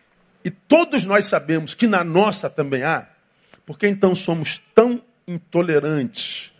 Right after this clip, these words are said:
com os erros dos outros? Se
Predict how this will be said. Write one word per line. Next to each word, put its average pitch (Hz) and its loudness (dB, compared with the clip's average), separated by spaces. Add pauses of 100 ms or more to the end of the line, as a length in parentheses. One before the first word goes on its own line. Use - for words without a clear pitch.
(240)
com 147 0
os 127 -2
erros 127 6
dos 107 -12
outros? - -8 (2000)
Se 240 0